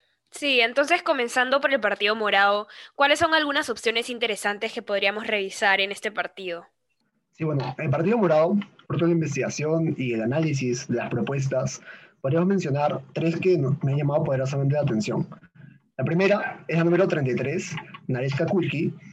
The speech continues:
Speaker 2: la cual cuenta con una maestría en Derecho Constitucional y Derechos Humanos por la Universidad de San Marcos. Ha sido consultora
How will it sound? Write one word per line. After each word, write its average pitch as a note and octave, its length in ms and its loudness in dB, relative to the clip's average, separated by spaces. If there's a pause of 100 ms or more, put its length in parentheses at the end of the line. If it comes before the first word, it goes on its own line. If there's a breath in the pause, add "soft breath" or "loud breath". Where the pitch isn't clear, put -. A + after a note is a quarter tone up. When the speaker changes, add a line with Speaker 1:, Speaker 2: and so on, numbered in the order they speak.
(240 loud breath)
Speaker 2:
la C#3 120 0
cual E3 140 2
cuenta F3+ 260 4
con D#3+ 120 0
una D#3+ 160 2
maestría E3 640 2
en C#3 60 2
Derecho C3 340 0
Constitucional C3+ 800 0
y D#3 100 -2
Derechos C3+ 320 0
Humanos C#3+ 500 0
por C3 180 -4
la B2 380 -2 (340)
Universidad A#2+ 420 -2
de - 40 -4
San C3+ 120 0
Marcos. - 440 -2 (580)
Ha C#3 120 2
sido D#3 260 2
consultora C3 720 0